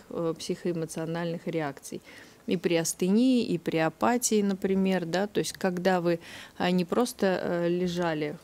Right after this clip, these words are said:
э, что называется, пластом, не имея желания <clears throat> как-либо реагировать на происходящее вокруг,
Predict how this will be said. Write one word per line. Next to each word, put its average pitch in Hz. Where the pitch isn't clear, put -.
э, 151
что -
называется, 165
пластом, 175
не 170
имея 180
желания 170
<clears throat> 254
как-либо 185
реагировать 180
на 175
происходящее 175
вокруг, 175